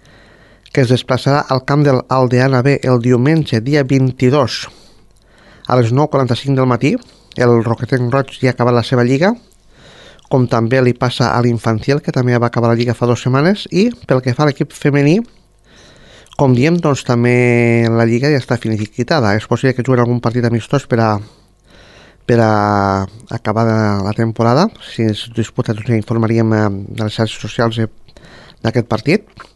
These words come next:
I pel que fa al primer equip, com diem, encara queden dues jornades i la penúltima la disputarà contra l'Alcanar.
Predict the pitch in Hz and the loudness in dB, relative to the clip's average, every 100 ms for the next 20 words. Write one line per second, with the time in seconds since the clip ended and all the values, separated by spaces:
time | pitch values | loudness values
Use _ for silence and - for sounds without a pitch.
0 | _ _ - - - 208 220 165 143 131 | _ _ -20 -16 -2 0 0 0 -2 -2
1 | - 160 143 143 143 156 170 - 139 165 | 0 0 0 0 0 -2 -6 -4 0 0
2 | 143 - 131 - 135 131 127 135 127 143 | 0 0 -2 0 0 2 0 0 0 0
3 | 160 135 123 117 113 107 104 - 123 147 | 2 2 2 2 2 0 -2 0 2 2
4 | 143 147 202 - - _ _ 120 120 117 | 2 2 0 -2 -14 _ _ 0 2 0
5 | - 135 131 175 - _ _ _ - - | -2 0 0 0 -4 _ _ _ -20 -20
6 | - - _ - 156 151 175 165 139 123 | -20 -20 _ -4 0 0 2 2 2 0
7 | - 127 151 | 0 0 0